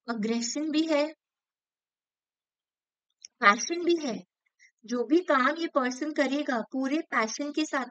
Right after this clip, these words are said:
करेगा। सारी चीजें हैं, anger, aggression, passion, सारी अच्छी चीजें इस person के पास है। लव भी है, फेथ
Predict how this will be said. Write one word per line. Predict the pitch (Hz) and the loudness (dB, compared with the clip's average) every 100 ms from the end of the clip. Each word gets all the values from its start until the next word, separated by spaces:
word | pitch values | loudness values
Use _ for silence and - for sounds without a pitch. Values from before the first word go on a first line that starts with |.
| - | -8
करेगा। | 226 196 190 - _ _ _ _ _ _ _ _ | -6 -6 -8 -18 _ _ _ _ _ _ _ _
सारी | - - 254 262 359 | -2 4 4 4 0
चीजें | - 339 277 294 | 0 0 0 -2
हैं, | 262 220 - 240 240 | -2 -4 -4 -4 -4
anger, | 254 277 277 | 2 2 2
aggression, | 262 233 247 233 277 269 | -2 -4 -4 -4 -6 -6
passion, | 262 233 - 262 262 269 _ _ _ _ _ | -6 -6 -6 -6 -8 -10 _ _ _ _ _
सारी | _ 320 302 330 370 | _ 0 2 4 4
अच्छी | 330 - 302 | 2 0 -2
चीजें | 302 277 277 | 0 -2 -2
इस | 277 233 | -2 -4
person | 220 226 226 | -4 -4 -6
के | 226 | -6
पास | 220 196 - | -8 -10 -14
है। | 220 _ _ _ _ _ _ _ _ _ _ _ _ _ _ _ _ _ _ _ _ | -20 _ _ _ _ _ _ _ _ _ _ _ _ _ _ _ _ _ _ _ _
लव | 247 262 285 277 | 4 6 6 6
भी | 339 359 | 4 4
है, | 330 | 2
फेथ | - 294 302 | 0 -4 -4